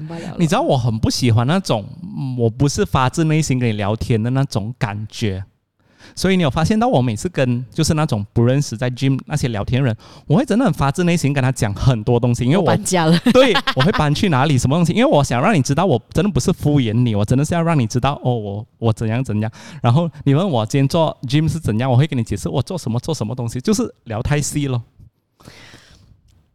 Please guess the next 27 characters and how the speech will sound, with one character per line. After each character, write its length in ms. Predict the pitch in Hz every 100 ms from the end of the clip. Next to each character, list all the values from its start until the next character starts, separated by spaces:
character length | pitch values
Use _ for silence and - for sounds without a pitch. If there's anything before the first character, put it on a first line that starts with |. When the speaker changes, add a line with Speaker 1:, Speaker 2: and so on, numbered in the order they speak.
| _ _ _ _ _
Speaker 1:
你 140 | - 254
觉 120 | 285
得 80 | 349
敷 340 | - 277 269
衍 240 | 214 165 170
是 100 | 220
什 100 | 190
么 120 | 160
意 100 | 170
思？ 340 | - 165 - _ _ _
Speaker 2:
敷 180 | - 226
衍 160 | 190 139
就 100 | 208
是， 100 | 226
哎， 120 | 233
你 40 |
今 100 | 226
天 140 | 208 226
做 120 | 240
gym 180 | 240 240
怎 100 | 139
样 140 | 156
啊？ 100 | 185 -
哦， 200 | 226 220
OK 240 | 220 277 269
啊， 280 | 254 269 -
嗯， 240 | 139 135